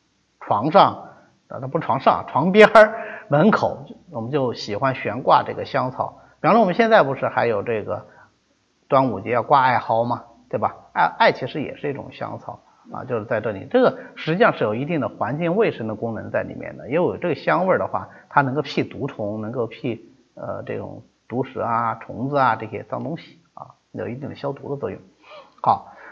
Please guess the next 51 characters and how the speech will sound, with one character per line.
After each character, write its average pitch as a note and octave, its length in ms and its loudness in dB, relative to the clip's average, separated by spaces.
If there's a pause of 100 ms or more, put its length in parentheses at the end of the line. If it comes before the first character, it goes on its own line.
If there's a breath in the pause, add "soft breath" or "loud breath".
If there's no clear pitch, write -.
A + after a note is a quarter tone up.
那 C4+ 120 12
么 A3+ 280 10
叶 B3 200 8
干 E3+ 200 8
呢， D#3 100 6
它 F#3+ 160 6
是 D3 140 0
鸢 G#3+ 300 6
尾 C3 160 2
科 - 140 -4
的 B2 120 0
多 A3 240 4
年 C3+ 180 4
生 C3+ 180 -2
草 A#2+ 200 -4
本 B2+ 180 -6
植 - 100 -10
物 B2+ 200 -4
叶 D#3+ 180 2
干 C#3 160 0
的 A#2+ 100 -2
干 D#3+ 300 2
燥 - 220 0
根 D#3+ 340 -2
茎 D#3+ 420 -6 (140)
啊， - 160 -10
是 - 80 -12
刚 E3+ 160 4
才 F3 80 0
那 E3+ 100 0
个 - 60 -2
很 B2+ 100 0
漂 G#3+ 220 8
亮 D#3 180 4
植 B2+ 140 -6
物 D3 140 -2
的 A#2+ 80 -6
根 D#3 240 0
茎 D3+ 340 -2 (380 loud breath)
啊。 - 220 -2 (180 loud breath)
鸢 G#3+ 320 8
尾 F#2+ 240 2
花 E3+ 340 8
的 E3 80 8
话， B2 160 4
我 G#2 60 -2
们 A#2 80 -6
现 D3 160 0
在 D3+ 80 4
很 - 180 -8
多 C3+ 160 -4